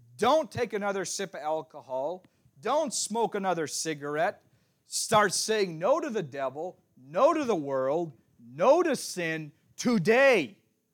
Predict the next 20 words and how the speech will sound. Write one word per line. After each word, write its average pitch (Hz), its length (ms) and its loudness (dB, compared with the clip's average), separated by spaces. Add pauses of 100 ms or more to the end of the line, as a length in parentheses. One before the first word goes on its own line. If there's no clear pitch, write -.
(580)
while 214 340 6
it 220 80 4
is 202 100 4
still 269 400 4
called 262 480 2
today, 214 380 2
because 190 520 4
tomorrow 269 960 4 (1000)
may 254 160 4
never 277 320 4
come. 156 460 2 (760)
Okay? 233 440 2 (680)
Tomorrow 269 960 6
may 190 280 0
never, 269 760 -2 (240)
ever 247 320 4
come. 202 360 -2
You 214 340 -8
and 254 120 -4
I 254 400 -2